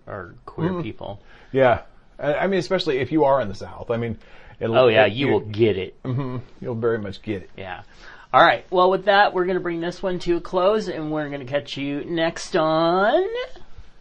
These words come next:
Speaker 1: what's the name of the show?
Speaker 2: Uh, at this point, I forgot.
Speaker 1: Uh, Slutsgiving is next, or is Spanksgiving next?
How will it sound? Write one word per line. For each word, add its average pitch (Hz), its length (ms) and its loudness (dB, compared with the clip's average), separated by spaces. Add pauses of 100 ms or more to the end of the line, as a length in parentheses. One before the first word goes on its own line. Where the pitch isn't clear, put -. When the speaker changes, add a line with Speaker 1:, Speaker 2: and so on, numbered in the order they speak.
(260)
Speaker 1:
what's 139 360 -6
the - 100 -14
name 151 280 -10
of 151 60 -12
the 160 80 -12
show? - 560 -16 (800)
Speaker 2:
Uh, 120 100 -4
at 123 480 -2
this 117 160 -8
point, 113 200 -4
I 95 40 -6
forgot. 92 320 -4 (1300)
Speaker 1:
Uh, 120 260 0
Slutsgiving 151 760 -6
is 156 120 -12
next, 180 480 -8
or 123 140 -2
is 110 140 -8
Spanksgiving 113 640 -10
next? 101 340 -18